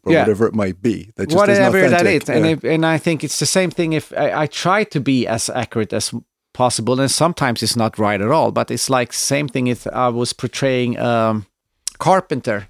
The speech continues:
Speaker 2: <laughs> It's the same thing. I wanna know, uh, can you hold the hammer?
Speaker 1: Uh,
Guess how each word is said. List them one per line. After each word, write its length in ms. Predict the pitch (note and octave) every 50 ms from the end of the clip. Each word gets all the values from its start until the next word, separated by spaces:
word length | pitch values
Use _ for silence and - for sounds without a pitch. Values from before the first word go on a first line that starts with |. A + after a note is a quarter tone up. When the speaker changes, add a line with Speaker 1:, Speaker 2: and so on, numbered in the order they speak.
| -
Speaker 2:
<laughs> 80 | B2+ - - - - - - - - _ _ - - - - -
It's 100 | F3 -
the 60 | -
same 220 | - - A3 G#3 F3+
thing. 280 | - B3 A#3 C3 G#2
I 100 | G2 C3+ E3+
wanna 200 | F#3+ G#3 G3+ F#3+
know, 80 | F3+
uh, 140 | - - B2+ - - - -
can 160 | - D#3 D3+
you 80 | D3 C3
hold 300 | A2+ C3+ D#3+ F3+ F#3+ E3+
the 80 | F#3+ D3+
hammer? 520 | C#3 D#3 F3 F#3 F#3+ G#3+ A3 A#3+ A#3+ E3 - _ - - - -
Speaker 1:
Uh, 140 | C#3+ C#3